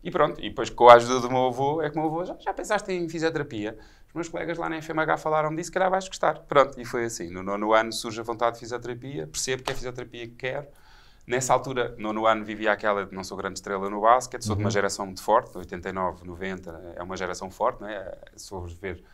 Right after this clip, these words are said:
Speaker 1: os jogadores que refrescaram ali uma altura a liga, eram, muitos deles eram colegas meus, não é?
Speaker 2: Uhum.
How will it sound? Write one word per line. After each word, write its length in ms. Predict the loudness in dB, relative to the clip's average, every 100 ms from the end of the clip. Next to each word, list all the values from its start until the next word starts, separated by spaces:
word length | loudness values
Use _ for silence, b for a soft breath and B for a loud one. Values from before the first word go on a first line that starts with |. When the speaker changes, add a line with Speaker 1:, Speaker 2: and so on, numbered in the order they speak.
| b b
Speaker 1:
os 80 | -10
jogadores 300 | -10 -10 -12
que 100 | -14
refrescaram 580 | -16 -12 0 0 2 -2
ali 80 | -4
uma 140 | -4
altura 260 | -4 -4 -4
a 40 |
liga, 220 | -2 -2
eram, 220 | -2 -4 -10 -20 -20 -10
muitos 280 | -4 -2 -4
deles 260 | -2 0 0
eram 160 | -2 0
colegas 320 | -2 0 -4
meus, 280 | -4 -4 -4
não 80 | -4
é? 80 |
Speaker 2:
Uhum. 260 | -2 -2